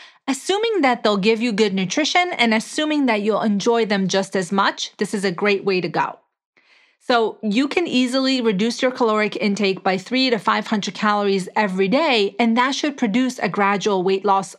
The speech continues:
over time. This is actually what one of my clients did a few months ago. She was drinking a large white chocolate mocha from Starbucks every day,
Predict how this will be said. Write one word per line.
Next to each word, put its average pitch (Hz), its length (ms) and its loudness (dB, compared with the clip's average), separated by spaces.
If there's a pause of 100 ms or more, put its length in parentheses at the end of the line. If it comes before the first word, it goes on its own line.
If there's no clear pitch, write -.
over 185 320 2
time. 165 560 -6 (520)
This 277 160 -2
is 339 100 0
actually 226 400 0
what 202 240 2
one 208 160 2
of 190 100 -4
my 185 140 0
clients 185 380 0
did 202 180 0
a 202 40 -2
few 214 200 -2
months 214 320 0
ago. 170 420 0 (200)
She - 180 -2
was 220 220 0
drinking 294 540 0 (100)
a 196 500 2
large 262 760 0
white 240 200 4
chocolate 214 420 0
mocha 185 460 0
from 196 200 -2
Starbucks 175 640 -2
every 190 240 0
day, 185 340 0